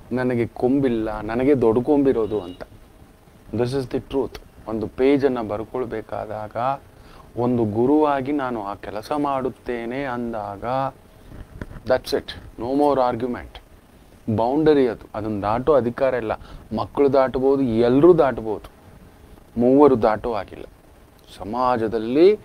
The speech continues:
ಈ ಮೂವರಿಗೆ ಆ ಅಧಿಕಾರ ಇಲ್ಲ. ಒಂದು ಗುರು,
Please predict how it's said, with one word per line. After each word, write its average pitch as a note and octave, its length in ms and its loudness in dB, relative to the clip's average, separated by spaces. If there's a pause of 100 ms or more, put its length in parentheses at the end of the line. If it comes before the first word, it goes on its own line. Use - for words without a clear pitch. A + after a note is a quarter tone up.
(280)
ಈ B2 160 2
ಮೂವರಿಗೆ B2 640 2
ಆ G#2 300 -6
ಅಧಿಕಾರ G2+ 580 -4
ಇಲ್ಲ. F#2 260 -10 (200)
ಒಂದು A#2+ 480 -2 (480)
ಗುರು, G#2 300 -2